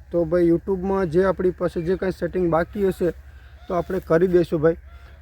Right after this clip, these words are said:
તો ઘરે આવવું પડે, કારણ કે મારા ફોનની અંદર already છે ને એકાઉન્ટ મારી પાસે મોનેટાઇઝેશનમાં ઘણા આવેલા છે, તો હું ડાયરેક્ટલી ખોલતો કોઈનું એકાઉન્ટ છે નહીં. અને અત્યારે ઘણી બધી કોમેન્ટો આવી છે તો ફરીવાર વળી આપણે લેશું, કારણ કે અત્યારે વાગી ગયા છે સાડા પાંચ,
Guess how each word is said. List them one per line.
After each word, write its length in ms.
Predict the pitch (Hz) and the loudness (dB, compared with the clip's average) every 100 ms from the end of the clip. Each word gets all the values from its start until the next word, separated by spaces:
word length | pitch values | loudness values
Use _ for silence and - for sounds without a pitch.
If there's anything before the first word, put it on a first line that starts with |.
| - | -6
તો 100 | 170 | -6
ઘરે 300 | 143 139 170 | -4 2 4
આવવું 300 | 165 175 160 | 6 4 2
પડે, 200 | 180 175 | 2 2
કારણ 200 | 165 165 | 2 0
કે 120 | 165 | 0
મારા 220 | 160 165 | 0 0
ફોનની 360 | 160 - 165 170 | 0 -2 0 0
અંદર 140 | 165 | 2
already 420 | 170 170 165 170 170 | 4 4 4 0 0
છે 140 | 202 | 0
ને 100 | 170 | 0
એકાઉન્ટ 380 | 151 170 160 147 | 0 0 0 0
મારી 180 | 156 160 | 0 0
પાસે 280 | 160 151 | -2 -2
મોનેટાઇઝેશનમાં 880 | 156 147 160 156 160 151 165 156 151 | 0 2 2 2 0 -2 -2 0 0
ઘણા 320 | 135 135 147 | -2 -2 0
આવેલા 300 | 151 147 147 | 2 2 0
છે, 140 | 143 160 | -2 -4
તો 140 | 160 | -2
હું 140 | 160 151 | 0 0
ડાયરેક્ટલી 420 | 135 151 147 156 | 0 -2 -2 -4
ખોલતો 380 | - 147 135 143 | -2 -2 -2 -2
કોઈનું 320 | 151 147 135 | 0 -2 -2
એકાઉન્ટ 320 | - 143 147 | -6 -4 -6
છે 320 | - - 151 | -8 -2 2
નહીં. 180 | 156 185 - - - - - - | 2 0 -4 -20 -20 -20 -20 -4
અને 300 | 160 185 196 | 0 2 2
અત્યારે 380 | - 156 180 190 | 0 2 2 2
ઘણી 200 | 156 170 | 4 2
બધી 340 | 180 175 196 | 2 2 0
કોમેન્ટો 520 | 175 - 180 180 170 175 | 0 2 4 4 2 2
આવી 240 | 165 190 | 4 4
છે 160 | 185 180 | 2 -2
તો 120 | 175 | -2
ફરીવાર 400 | 170 165 170 170 | 0 2 4 4
વળી 220 | 160 165 | 4 4
આપણે 220 | 156 165 | 2 0
લેશું, 400 | 156 147 160 185 | 0 2 0 0
કારણ 160 | 156 151 | 0 0
કે 140 | 151 | 0
અત્યારે 280 | 156 151 160 | -2 2 4
વાગી 340 | 156 147 156 151 | 4 2 -2 -2
ગયા 140 | 156 | -2
છે 140 | 160 | -2
સાડા 320 | 143 131 139 160 | -6 -4 -2 0
પાંચ, 240 | 175 | 0